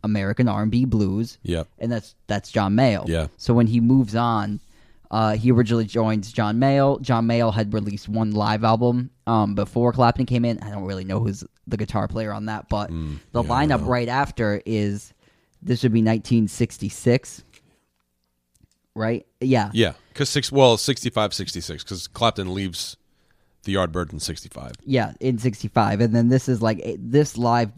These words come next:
Speaker 1: these live dates here are April sixty-six. So he's with John Mayall
Speaker 2: Okay.
Speaker 1: for,
Speaker 2: Yeah.
Speaker 1: like, a short period, but, um, yeah, and, like, uh, this, this lineup has originally had, uh, John Mayall,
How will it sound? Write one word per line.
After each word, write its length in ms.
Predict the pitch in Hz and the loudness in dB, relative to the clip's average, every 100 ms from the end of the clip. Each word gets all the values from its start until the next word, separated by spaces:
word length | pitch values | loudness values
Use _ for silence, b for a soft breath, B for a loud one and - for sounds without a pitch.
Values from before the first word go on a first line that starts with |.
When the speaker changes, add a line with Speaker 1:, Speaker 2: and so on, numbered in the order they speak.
| - | -4
Speaker 1:
these 220 | 120 123 | 2 2
live 240 | 107 107 98 | 2 0 0
dates 240 | 98 - | -2 0
here 200 | 113 101 | 0 0
are 40 | 90 | 0
April 260 | 113 107 | -2 -4
sixty-six. 680 | - 107 - - - 101 - | -6 -6 -6 -10 -6 -6 0
So 120 | 110 | 0
he's 220 | 107 127 | 2 2
with 180 | 123 110 | 2 2
John 220 | - 113 110 | 2 0 2
Mayall 160 | 113 | 2
Speaker 2:
Okay. 160 | 104 151 b b | 2 -2 b b
Speaker 1:
for, 100 | - | 0
Speaker 2:
Yeah. 20 | |
Speaker 1:
like, 120 | 127 117 | 2 0
a 60 | |
short 280 | - 120 104 | -2 -2 0
period, 380 | 117 120 120 110 | 0 2 0 0
but, 180 | 104 95 | -2 0
um, 300 | 104 95 98 b b b b | -2 -2 -8 b b b b
yeah, 300 | - 139 101 - | 2 4 4 0
and, 140 | 131 131 | 0 0
like, 200 | 113 120 | 0 2
uh, 260 | 113 110 - _ - | 2 0 -2 _ -10
this, 300 | 135 147 147 160 | 2 2 2 -4
this 260 | 139 143 143 | 0 0 4
lineup 380 | 135 127 135 | 4 4 0
has 480 | 117 113 110 107 101 - | 0 0 0 -2 -6 -6
originally 580 | 117 135 123 123 117 104 | -2 0 0 -2 -2 -2
had, 500 | 107 107 107 104 98 | -2 0 -2 -4 -6
uh, 320 | 98 110 107 | -6 -8 -8
John 340 | 113 120 120 | -4 0 0
Mayall, 640 | 117 113 110 107 104 104 | 0 0 0 -2 -2 -6